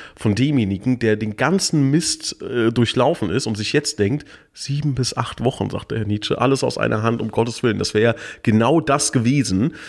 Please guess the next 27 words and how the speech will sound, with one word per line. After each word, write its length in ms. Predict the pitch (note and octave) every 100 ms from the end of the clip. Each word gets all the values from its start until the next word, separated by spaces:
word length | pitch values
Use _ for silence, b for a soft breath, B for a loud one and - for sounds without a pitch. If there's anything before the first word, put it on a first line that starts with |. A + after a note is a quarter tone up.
| G2+
äh, 240 | A2+ A2+ A2+
was 280 | - A2 -
ich 200 | D3+ -
gebraucht 440 | A2 - B2 -
hätte. 260 | - - - -
Denn 180 | G#2 G#2+
ich 180 | E3+ D#3+
hab 100 | -
Folgendes 480 | - E3 A2 F#2
gemacht. 440 | - F#2+ A2+ - - B B -
Die 140 | A2+
ersten 380 | F#2 C#3+ F3+ -
zwei 320 | A#2+ - G2+
Monate 440 | F#2+ F#2+ G2+ A2 -
erstmal 340 | A2+ - A#2+
gedacht, 260 | G#2+ A2 -
ich 140 | G#2+ A#2+
mach 200 | A2 -
viel 340 | - A#2 G#2+
selber. 380 | G2 F#2 - - B B B _
Null 480 | G2 A#2+ C#3 G3 F3
Komma 280 | - A2+
null 220 | G#2 G#2 G#2
Ahnung 300 | F#2 F2+ G2+
von 180 | - A#2
der 100 | A#2
Thematik. 540 | A2 A2 B2 C3+ -